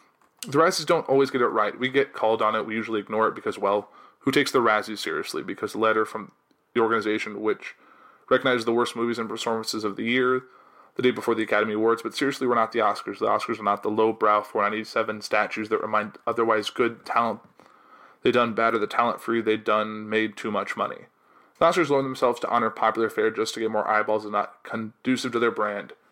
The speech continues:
Everyone depends on the Oscars to point out the good stuff that might not otherwise be seen, the note continued. The letter added that the new Oscar category may overshadow the Razzie Awards' work. We sift through bottom-of-the-barrel, mindless, popular, and sometimes o-, unpopular entertainment.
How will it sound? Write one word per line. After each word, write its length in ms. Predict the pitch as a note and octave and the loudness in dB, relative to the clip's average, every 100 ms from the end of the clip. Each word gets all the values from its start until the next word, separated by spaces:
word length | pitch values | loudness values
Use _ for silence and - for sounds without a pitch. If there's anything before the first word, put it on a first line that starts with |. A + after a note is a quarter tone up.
| _ _ _ | _ _ _
Everyone 260 | - C3+ D#3+ | 0 2 2
depends 260 | D3+ D3+ D3 | 2 0 0
on 80 | |
the 60 | C#3+ | -2
Oscars 220 | A#2 B2 | 0 0
to 120 | B2 | -4
point 180 | A2 A#2+ | -2 0
out 200 | A2+ G2+ | 0 -2
the 40 | A#2+ | 0
good 220 | C3 A#2+ | 0 2
stuff 260 | - A#2 | 2 0
that 100 | A2+ | 0
might 180 | G#2 A#2 | 0 0
not 100 | A2+ | 0
otherwise 400 | A#2 A2+ A2+ G#2+ | 0 2 4 2
be 140 | - A2 | -2 -8
seen, 400 | - G2+ G2 - _ | -6 -6 -8 -16 _
the 60 | G#2+ | -2
note 180 | G#2 - | -2 -4
continued. 480 | - G2+ - - - _ _ _ _ _ _ - | -10 -8 -8 -12 -16 _ _ _ _ _ _ -2
The 60 | C#3 | 2
letter 220 | D3+ D#3 | 4 4
added 220 | C#3 C3 | 2 0
that 80 | A#2+ | -2
the 80 | A#2 | -2
new 320 | B2 B2+ A#2 | 0 0 0
Oscar 320 | A#2+ A#2+ - | 0 0 -2
category 340 | A2 A2+ A2+ A2+ | -2 0 2 0
may 140 | A2+ | -2
overshadow 400 | - A2+ B2 A2+ | -2 -2 0 0
the 100 | G#2+ | 0
Razzie 380 | A2 G#2+ A2+ A#2 | 2 0 0 -4
Awards' 500 | A2 A2 A2 G#2 G2+ | 0 0 0 -6 -2
work. 360 | B2+ - - - _ _ _ _ - | 0 -2 -6 -20 _ _ _ _ -2
We 80 | |
sift 220 | C3+ F#3 - | 2 2 2
through 140 | D3 | 2
bottom-of-the-barrel, 520 | B2+ C3+ C3+ B2 B2 | 4 4 2 4 4
mindless, 400 | A2+ A2 A#2+ A2 | 2 -2 -2 -6
popular, 420 | - A2 - A#2 | -4 -2 0 0
and 120 | G#2+ - | 0 -2
sometimes 420 | A#2 A2+ A2 - | -4 -4 -4 -2
o-, 240 | B2+ A#2+ - C3 | 0 0 0 -2
unpopular 500 | B2+ - A#2+ A#2 A#2+ | -2 0 -2 0 -2
entertainment. 560 | A#2 - G#2+ G#2 - | -2 -6 -10 -10 -14